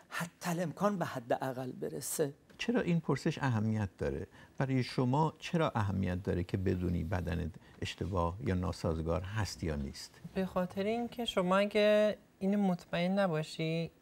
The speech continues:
Speaker 3: یعنی شما یک هویت زنونه نداشته باشی، بعد منجر می‌شه به جنایت‌هایی که الان تو ایران صورت می‌گیره. اینجوریه که تو ایران هر، هر مردی که به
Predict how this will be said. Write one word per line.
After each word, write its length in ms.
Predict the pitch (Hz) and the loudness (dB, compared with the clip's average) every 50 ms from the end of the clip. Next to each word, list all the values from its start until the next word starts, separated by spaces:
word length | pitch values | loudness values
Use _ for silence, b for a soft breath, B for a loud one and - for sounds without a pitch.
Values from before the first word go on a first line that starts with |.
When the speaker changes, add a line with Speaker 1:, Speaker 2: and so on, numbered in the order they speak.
| - - | -4 -2
Speaker 3:
یعنی 240 | 160 156 151 165 | 0 2 2 0
شما 460 | 175 - - 160 156 151 151 160 156 147 - b b b b b b b b b b - - - - - - - - | 0 0 0 2 2 4 4 4 2 0 -4 b b b b b b b b b b -20 -20 -20 -20 -20 -10 0 0
یک 100 | 160 156 - 165 | 0 0 2 2
هویت 440 | 180 165 147 151 151 156 - - 175 | 2 2 4 4 4 2 2 2 4
زنونه 420 | 160 165 156 156 151 147 151 160 | 6 6 6 6 4 2 4 4
نداشته 540 | 170 170 165 170 170 160 151 - - - 135 | 6 6 6 6 4 2 0 0 -2 -4 -2
باشی، 580 | 127 139 143 - - - 151 151 156 160 160 - - 170 160 151 147 | 0 -2 -2 -2 -2 0 2 2 4 2 2 0 -2 -2 -2 2 4
بعد 460 | 165 160 160 160 160 165 170 - - _ _ _ _ - | 6 6 8 8 6 4 2 -4 -16 _ _ _ _ -4
منجر 540 | 170 165 165 165 160 156 151 143 165 170 170 | 0 2 4 4 4 4 6 6 6 6 6
می‌شه 320 | 175 175 180 - - 180 170 | 4 2 0 0 -2 -2 -2
به 240 | 156 156 160 156 | 0 0 0 0
جنایت‌هایی 840 | 147 139 147 156 156 156 151 147 156 151 151 151 - - 165 165 170 175 | 2 4 4 6 6 8 8 8 6 6 2 0 0 2 4 4 4 4
که 220 | - - 180 147 | 4 4 4 6
الان 180 | 143 147 156 160 | 6 4 4 2
تو 160 | - - 165 | 0 -2 -2
ایران 220 | 156 147 147 147 | 2 2 2 2
صورت 360 | 160 - - 139 123 120 - | 2 2 4 4 4 4 4
می‌گیره. 460 | 123 123 127 120 123 120 117 123 151 - - B B B B B B B B B B B B B B - | 0 -2 -2 0 2 2 2 2 0 -2 -8 B B B B B B B B B B B B B B 2
اینجوریه 500 | 180 170 170 160 165 160 165 180 190 190 | 4 4 4 4 4 2 4 4 4 2
که 480 | 190 - 208 202 196 196 196 196 196 - | 2 4 6 6 6 6 6 4 0 -2
تو 100 | - - | -6 -2
ایران 360 | - 208 214 208 208 208 208 208 | 2 4 6 8 8 8 8 6
هر، 280 | 202 208 208 208 208 | 6 6 6 6 6
هر 280 | 202 196 202 196 202 202 | 6 4 6 6 6 6
مردی 400 | 202 196 190 185 190 185 208 196 | 6 6 6 6 6 4 2 -2
که 200 | - - 208 202 | 0 0 0 2
به 520 | 180 170 175 180 175 175 175 170 170 170 | 4 4 6 6 8 8 8 6 6 4